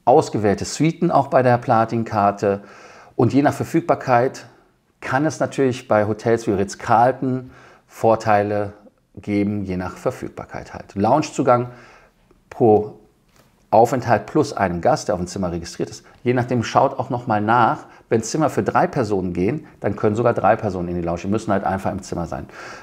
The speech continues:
Inklusive kostenloses Frühstück mit, äh, Zugang zur Lounge den ganz über den Tag. Aber ihr wisst ja, während Corona nicht alle Lounges sind offen oder haben ein Riesenangebot. Also insofern da jetzt nicht enttäuscht sein. Und die Marken will ich euch nicht aufzählen, ähm,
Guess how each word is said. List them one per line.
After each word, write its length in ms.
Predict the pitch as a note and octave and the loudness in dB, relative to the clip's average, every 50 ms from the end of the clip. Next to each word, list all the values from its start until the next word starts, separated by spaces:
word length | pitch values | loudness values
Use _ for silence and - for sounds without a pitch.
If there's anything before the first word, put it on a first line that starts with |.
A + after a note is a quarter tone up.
| - - | -14 2
Inklusive 460 | - D3 E3+ - F3+ E3 D3+ C3 A#2+ | 4 4 6 6 6 4 4 4 2
kostenloses 800 | A#2 - - B2+ B2 - - - A#2+ G#2+ G2+ G2+ F#2+ F2 E2+ - | 0 2 2 2 2 0 -6 -4 -2 0 2 2 0 0 -4 -6
Frühstück 640 | - - - A3 G3+ - - - E3 D#3+ - - - - - - - _ | -8 -2 0 0 0 2 2 0 0 0 0 -6 -16 -20 -20 -20 -6 _
mit, 380 | A#2+ B2 A#2+ B2 - - - - | 4 4 4 4 0 -6 0 4
äh, 360 | A2+ A2 G#2+ G#2 G#2 G#2+ G2+ G#2+ - - - _ _ _ - | 6 6 8 6 6 4 2 -2 -8 -14 -20 _ _ _ -20
Zugang 440 | _ - - B2 A#2 A2 G2+ G2+ G2 | _ -4 -2 2 2 4 2 2 0
zur 140 | - - F2 | 0 0 0
Lounge 280 | D#2+ D#2 E2 E2+ - - | 2 0 0 -2 -4 -2
den 140 | - A2+ G2 | -4 -2 -2
ganz 300 | F2 E2 D#2+ - - - | -2 -4 -4 -6 -10 -8
über 160 | - G2 F#2 | -4 -4 -4
den 100 | F2+ F2+ | -4 -4
Tag. 260 | - F#2+ - E2+ - | -4 -4 -2 0 0
Aber 140 | G2 G2+ G#2+ | 2 2 2
ihr 100 | G2 G#2+ | 2 2
wisst 160 | B2 B2 - | 0 0 0
ja, 80 | A#2 G#2 | 0 0
während 160 | G#2+ G#2+ G#2 | 0 0 0
Corona 300 | - G#2+ G2 A2 A2+ A2 | -2 -2 0 0 0 0
nicht 260 | A2 G#2+ - - - | 0 -2 -2 -4 0
alle 120 | G#2 G#2 | 2 2
Lounges 420 | G2+ G2 G2+ G#2 G#2 G2+ F#2+ - - | 4 4 2 2 0 -2 -4 -4 -4
sind 160 | G#2+ G2 - | -2 -2 2
offen 400 | - F#2+ - - - E2 E3 - - - - - - - _ | 2 0 0 2 -2 -4 -4 -6 -12 -18 -20 -20 -20 -6 _
oder 300 | - B2 C3 B2+ A2 A2+ | 4 6 6 6 6 6
haben 200 | A2+ A2 A2+ A2+ | 2 2 2 -2
ein 120 | - A2 | -4 -4
Riesenangebot. 680 | G2 A2 G#2+ G2 G#2 F#2 - F#2+ G#2+ G2+ F#2 F#2+ F#2 F2+ | -2 -2 -2 -2 -2 -2 0 0 0 0 0 0 0 0
Also 160 | F#2+ F#2 G2 | 0 0 0
insofern 440 | G2+ F#2+ G#2 G2+ - A2+ G2 F#2 E2+ | 2 2 2 2 2 2 0 2 2
da 120 | E2+ F2 F#2 | 2 2 2
jetzt 200 | F#2+ F2+ - - | 0 -2 -4 -8
nicht 120 | F#2+ - | -8 -8
enttäuscht 440 | E2 F2 - - F2+ F2+ F2 F2 - | -8 -8 -2 0 0 0 0 -4 -8
sein. 240 | - - B1+ D2 - - - - - - - - - - | -6 -6 -4 -4 -6 -10 -16 -20 -20 -20 -20 -20 -20 -4
Und 160 | - G2 F#2+ | -2 0 2
die 60 | G2+ G#2 | 4 6
Marken 340 | G#2 G#2+ A2+ A2 - A2+ | 8 8 8 6 6 4
will 80 | G#2+ A2 | 4 4
ich 140 | G#2 - G#2 | 4 2 0
euch 120 | F#2+ - | -2 -2
nicht 160 | G2 E2+ - | -4 -4 -2
aufzählen, 880 | - F2 G2 G#2 - - - - G#2 - F#3 F3+ F#2 F2+ F#2 F2+ F2+ F#2 | 2 2 2 2 0 -2 0 2 4 4 4 4 2 0 -2 -4 -4 -4
ähm, 440 | - E2+ E2+ E2+ E2+ E2+ E2+ E2+ | -4 -2 -2 -2 -2 -4 -4 -6